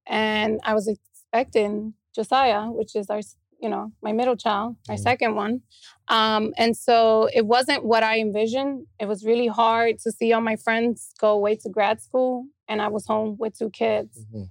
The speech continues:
Speaker 1: while, you know, Matt was working. He was working literally early mornings, late nights.
Speaker 2: Yeah.
Speaker 1: So it was a lot for me to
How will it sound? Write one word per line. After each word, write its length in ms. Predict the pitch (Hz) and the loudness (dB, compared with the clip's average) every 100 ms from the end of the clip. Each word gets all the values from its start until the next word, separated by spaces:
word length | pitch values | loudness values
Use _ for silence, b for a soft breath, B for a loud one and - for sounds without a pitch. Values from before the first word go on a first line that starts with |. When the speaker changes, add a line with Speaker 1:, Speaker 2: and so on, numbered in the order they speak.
| _ | _
Speaker 1:
while, 600 | 226 220 202 202 208 - | -2 0 0 0 -4 -6
you 100 | 226 | -4
know, 80 | 220 | -4
Matt 220 | 214 214 | -4 -6
was 140 | 214 - | -6 -2
working. 300 | 220 226 208 | -2 -2 -6
He 80 | |
was 120 | 202 214 | -6 -6
working 320 | 226 226 202 | -6 -4 -6
literally 400 | 208 208 202 - | -6 -6 -8 -8
early 200 | 208 208 | -6 -4
mornings, 640 | 214 226 220 214 214 202 - | -2 -2 -2 -4 -6 -10 -12
late 220 | 202 202 214 | -10 -6 -4
nights. 480 | 226 226 214 - _ _ - | -2 -2 -4 -8 _ _ -18
Speaker 2:
Yeah. 140 | 104 | -10
Speaker 1:
So 140 | 98 269 | 0 4
it 120 | 269 | 4
was 120 | 294 | 4
a 80 | 302 | 4
lot 200 | 262 254 | 4 2
for 140 | - | 2
me 160 | 240 233 | 2 2
to 180 | - | 0